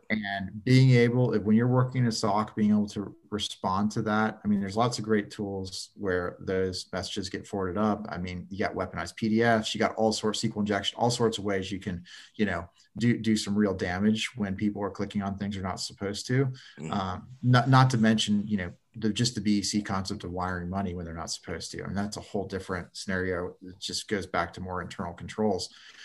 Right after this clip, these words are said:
Speaker 1: Um, but the one thing I think about is that these threats are, they're, they're, like, still the same. It's like this, it's this, a lot of the same vectors with nuances on them. You
Speaker 2: Mm-hmm.
Speaker 1: know, SolarWinds is S D L C,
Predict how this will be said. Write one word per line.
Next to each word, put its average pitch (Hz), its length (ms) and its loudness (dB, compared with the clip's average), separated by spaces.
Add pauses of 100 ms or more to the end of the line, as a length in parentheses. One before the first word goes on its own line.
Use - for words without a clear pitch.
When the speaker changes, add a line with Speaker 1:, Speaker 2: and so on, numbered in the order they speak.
(260)
Speaker 1:
Um, 101 280 4 (640)
but 117 360 6 (240)
the 113 80 0
one 135 160 6
thing 135 100 6
I 120 80 6
think 110 200 2
about 95 260 0
is 90 100 -6
that - 300 -6
these 110 180 0
threats 127 400 2
are, 95 240 -4 (220)
they're, - 240 0 (180)
they're, 101 400 2 (260)
like, 107 200 0
still 127 200 4
the 110 80 2
same. 120 460 2
It's 92 140 -2
like 110 160 2
this, - 240 0
it's 123 300 -2
this, - 280 0
a - 100 -2
lot 110 180 4
of 131 60 6
the 123 60 4
same 110 320 4
vectors 101 420 -2
with 95 200 -8
nuances 95 520 4
on 76 160 -6
them. 71 160 -10 (360)
You 101 80 -4
Speaker 2:
Mm-hmm. 95 60 -2
Speaker 1:
know, 92 260 -4 (240)
SolarWinds 131 580 10
is 107 240 0
S 110 160 0
D 110 180 0
L 98 140 0
C, 113 560 4